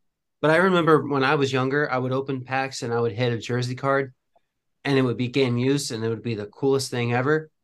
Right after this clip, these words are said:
And now I'm grown up and all I buy is game worn patches. So I still think it's the coolest <laughs> thing ever. So.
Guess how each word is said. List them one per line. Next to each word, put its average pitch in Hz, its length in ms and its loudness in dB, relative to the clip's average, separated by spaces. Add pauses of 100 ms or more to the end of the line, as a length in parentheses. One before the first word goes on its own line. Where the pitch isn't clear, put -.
(140)
And 120 440 -2 (220)
now 120 280 0
I'm 139 120 2
grown 139 260 2
up 147 240 0 (320)
and 120 180 -4
all 117 220 -2
I 131 100 2
buy 135 220 2
is 131 140 2
game 135 260 2
worn 135 180 0
patches. 123 420 -4
So 117 100 -6
I 120 60 -2
still 147 240 2
think 143 160 2
it's 123 140 -2
the 123 60 -10
coolest 120 380 -2
<laughs> - 0 -
thing 139 180 2
ever. 110 220 -2
So. 107 360 -6